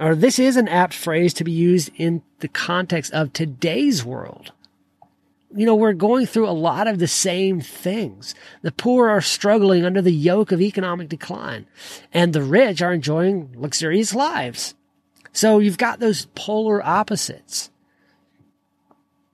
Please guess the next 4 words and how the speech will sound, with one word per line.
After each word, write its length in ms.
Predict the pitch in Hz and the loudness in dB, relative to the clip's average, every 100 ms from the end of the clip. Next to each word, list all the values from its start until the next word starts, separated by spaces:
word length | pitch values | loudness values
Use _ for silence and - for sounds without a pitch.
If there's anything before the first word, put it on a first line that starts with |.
| _ _ _ _ _ _ _ _ - | _ _ _ _ _ _ _ _ -4
So 320 | 202 208 196 | 2 2 2
the 240 | - 170 | 0 -2
best 260 | 156 240 - | 0 0 0
context 840 | 190 220 220 175 147 139 - - | -2 -4 -4 -2 -2 -4 -10 -14